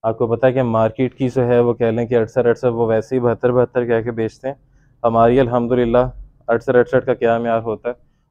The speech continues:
और बहत्तर बहत्तर का क्या म्यार होगा वो आपको अंदाज़ा है, ठीक है। ये सारा चिकनकारी बोरिंग का काम है, मल्टी हेड का, सीक्वेंस का बिल्कुल बारीक काम।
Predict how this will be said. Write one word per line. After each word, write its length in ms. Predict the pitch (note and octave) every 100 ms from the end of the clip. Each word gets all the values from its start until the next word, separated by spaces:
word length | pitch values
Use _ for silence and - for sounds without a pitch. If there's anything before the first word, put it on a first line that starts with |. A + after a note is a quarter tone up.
| -
और 100 | A#2+
बहत्तर 400 | A#2 A#2 A#2 B2+
बहत्तर 380 | B2 A#2+ A2+ A#2+
का 100 | A#2+
क्या 200 | A#2+ A2+
म्यार 520 | A2 A2 - A2+ A2 G#2+
होगा 240 | G#2 G#2
वो 120 | A#2+
आपको 240 | A2 G#2 A2
अंदाज़ा 300 | G2+ G2 G2
है, 160 | F#2 E2+
ठीक 280 | _ _
है। 60 | C3
ये 520 | _ _ _ _ -
सारा 280 | C3+ D3 C3+
चिकनकारी 500 | A#2+ A2+ A#2 A2+ A2
बोरिंग 300 | A2 G#2 G#2
का 100 | G#2 G2+
काम 260 | G2+ G2
है, 60 | B2+
मल्टी 300 | A2 G2 G2+
हेड 140 | G2 -
का, 140 | F#2
सीक्वेंस 1000 | - _ _ _ _ _ B2+ A#2+ C3 B2
का 120 | C3
बिल्कुल 480 | C3 E3 G3+ E3+ D3+
बारीक 340 | A#2+ G#2+ G2+
काम। 240 | - F#2